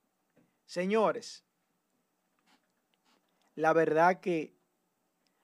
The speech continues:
las instituciones públicas de República Dominicana se han convertido en una cueva de delincuentes, en una cueva de la corrupción,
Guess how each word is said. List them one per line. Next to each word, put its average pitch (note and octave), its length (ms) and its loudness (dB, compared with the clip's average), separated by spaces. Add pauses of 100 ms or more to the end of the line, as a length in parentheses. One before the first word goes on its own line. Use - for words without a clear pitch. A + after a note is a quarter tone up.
(120)
las F3 240 -2
instituciones F3 880 -4
públicas F3+ 800 -4
de D#3 100 -2
República E3 800 -4
Dominicana D3+ 800 -6 (720)
se E3 320 -2
han F3+ 180 0
convertido F3 840 -2
en E3 100 -6
una F3 240 -4
cueva F3+ 640 0
de D#3 260 -4
delincuentes, D3+ 1080 -4 (960)
en G#3 240 4
una A3 320 0
cueva G3+ 500 4
de F#3 120 2
la F3 240 0
corrupción, F3 1120 0